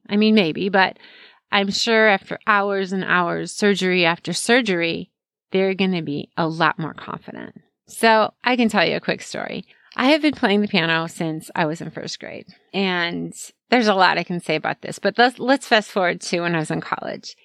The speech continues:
And my piano teacher said, "I, I really think you should enter this competition." And it was a concerto competition.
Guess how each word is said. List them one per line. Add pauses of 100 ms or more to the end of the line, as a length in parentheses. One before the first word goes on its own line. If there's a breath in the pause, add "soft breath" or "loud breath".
(160)
And
my
piano
teacher
said,
"I,
I
really
think
you
should
enter
this
competition." (120)
And
it
was
a
concerto
competition.